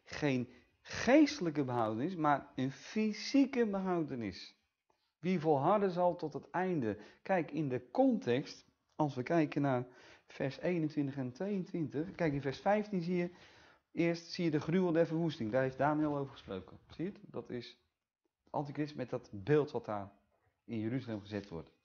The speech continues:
Dat is de context. Nou, en dan kijk je in vers twintig. "Doch bid dat uw vlucht niet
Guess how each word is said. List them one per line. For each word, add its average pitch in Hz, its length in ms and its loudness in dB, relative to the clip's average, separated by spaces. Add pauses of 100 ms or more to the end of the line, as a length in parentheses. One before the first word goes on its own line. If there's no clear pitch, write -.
(500)
Dat 240 200 4
is 190 140 -2
de - 60 -12
context. - 680 -2 (800)
Nou, 196 200 2
en 127 60 0
dan 135 100 -4
kijk 185 240 0
je 156 80 -2
in 147 120 0
vers 123 440 -2 (680)
twintig. 202 680 -2 (760)
"Doch 139 280 0
bid 180 180 0
dat 165 160 -2
uw 143 120 -2
vlucht 156 380 -2
niet 196 300 0